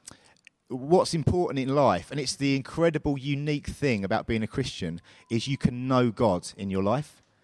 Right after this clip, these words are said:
You can know him every day. You can know him when you wake up. You can know him as you go about your day. And the important thing with encountering the Holy Spirit is just having him with you,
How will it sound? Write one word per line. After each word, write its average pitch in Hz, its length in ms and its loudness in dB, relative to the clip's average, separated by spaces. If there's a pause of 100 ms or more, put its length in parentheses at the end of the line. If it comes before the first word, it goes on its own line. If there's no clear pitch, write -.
(120)
You 120 100 0
can 131 180 0
know 123 140 2
him 123 200 0
every 113 300 2
day. 117 180 2
You 113 120 0
can 135 200 -4
know 143 200 4
him 127 300 0 (200)
when 113 160 0
you 113 100 2
wake 113 340 0
up. 110 200 -2
You 127 100 -4
can 127 180 -6
know 123 180 4
him 113 300 0 (200)
as 117 140 0
you 117 60 -4
go 110 140 2
about 104 220 2
your 107 140 0
day. 135 300 0 (400)
And 123 140 0
the 139 60 2
important 151 420 0
thing 156 420 0 (140)
with 120 160 -2
encountering 131 440 0
the 113 60 -2
Holy 123 180 0
Spirit 117 380 2
is 117 140 -4
just - 580 -4 (220)
having 135 320 -2
him 123 240 -2
with 131 240 -6
you, 80 220 -8